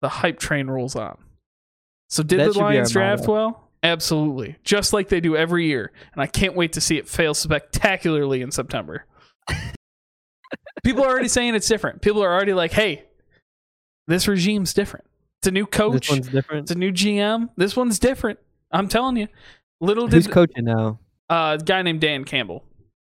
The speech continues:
Speaker 1: He was a
Speaker 2: Hmm.
Speaker 1: tight end that played for the Lions way back in the day. You don't know what a tight end is, but that's what he was.
Speaker 2: Is he the
Speaker 1: Um,
Speaker 2: one that's in the middle?
Speaker 1: Nope. Uh, nope.
Speaker 2: No.
Speaker 1: He's the one on the ends.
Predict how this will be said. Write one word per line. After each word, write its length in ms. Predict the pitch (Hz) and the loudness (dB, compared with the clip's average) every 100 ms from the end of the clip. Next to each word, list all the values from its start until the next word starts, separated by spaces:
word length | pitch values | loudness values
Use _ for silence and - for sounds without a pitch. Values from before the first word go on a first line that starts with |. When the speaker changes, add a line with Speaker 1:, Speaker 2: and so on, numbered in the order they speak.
| _ _ _ _ - | _ _ _ _ -10
Speaker 1:
He 60 | |
was 100 | 160 | -6
a 40 | 143 | -6
Speaker 2:
Hmm. 60 | |
Speaker 1:
tight 260 | 147 175 151 | -2 0 2
end 160 | 147 135 | 0 -2
that 80 | - | -2
played 220 | 165 156 | -2 -2
for 80 | 143 | -4
the 60 | |
Lions 320 | 135 123 110 | -4 -4 -4
way 100 | 143 | -4
back 240 | 135 123 - | -4 -6 -8
in 40 | |
the 40 | 123 | -10
day. 220 | 127 135 - | -8 -10 -6
You 120 | 175 | -2
don't 120 | 156 143 | -2 0
know 100 | 143 | -2
what 100 | 139 | -2
a 40 | |
tight 240 | - 143 | -2 -2
end 200 | 143 127 | -2 -4
is, 160 | 110 107 | -8 -10
but 160 | - 117 - | -12 -12 -8
that's 260 | 151 147 - | -4 -2 -2
what 120 | 147 | -2
he 100 | 147 | -2
was. 240 | 131 120 - - - _ _ - | -4 -6 -12 -20 -20 _ _ -2
Speaker 2:
Is 80 | 175 | 2
he 60 | 170 | 4
the 100 | 208 | 6
Speaker 1:
Um, 40 | |
Speaker 2:
one 120 | 208 202 | 6 4
that's 160 | 185 | 0
in 60 | 196 | -2
the 80 | 185 | 0
middle? 360 | 185 214 254 _ _ _ _ - | 2 2 2 _ _ _ _ -2
Speaker 1:
Nope. 360 | 220 269 - _ _ _ _ - | -2 -2 -10 _ _ _ _ -10
Uh, 100 | - | -6
nope. 200 | 170 185 | -2 0
Speaker 2:
No. 240 | 139 127 120 - | 2 0 -2 -4
Speaker 1:
He's 180 | 175 165 | -2 0
the 60 | |
one 120 | 165 | 0
on 100 | 165 | 0
the 120 | 170 156 | 0 0
ends. 340 | 131 95 - | -2 -8 -12